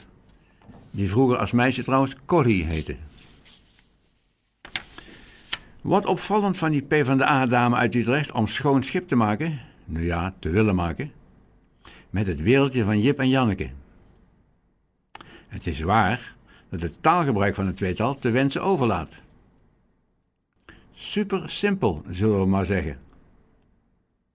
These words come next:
Juist daarom wordt hij door vooraanstaande populisten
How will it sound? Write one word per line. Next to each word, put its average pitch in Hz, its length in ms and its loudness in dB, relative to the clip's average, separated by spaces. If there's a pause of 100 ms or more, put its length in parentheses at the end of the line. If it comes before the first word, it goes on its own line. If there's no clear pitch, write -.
(540)
Juist 92 520 -2
daarom 135 600 2
wordt 98 220 -2
hij 101 140 0
door 98 260 2
vooraanstaande 113 640 0
populisten 123 920 0